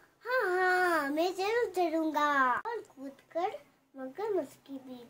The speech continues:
पर बैठ गया। जब दोनों रास्ते में थे, तो मगरमच्छ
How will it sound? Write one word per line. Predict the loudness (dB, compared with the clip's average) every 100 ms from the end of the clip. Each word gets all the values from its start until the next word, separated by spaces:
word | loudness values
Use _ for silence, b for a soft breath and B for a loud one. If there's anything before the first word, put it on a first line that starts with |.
| _
पर | -6 -6
बैठ | -4 -4 -4 -6 -10 -16
गया। | -12 -12 -12 _ _ _ _ _ _ _ _ _ _ _ _ _ _
जब | -18 -18 _ _ -16
दोनों | -12 -4 -4 -2
रास्ते | -2 -2 -4 -10 -6 -4 0
में | -2 -2
थे, | -4 0 2 2
तो | -4 -10 -10 -4
मगरमच्छ | -4 -4 -2 2 4 4 4 0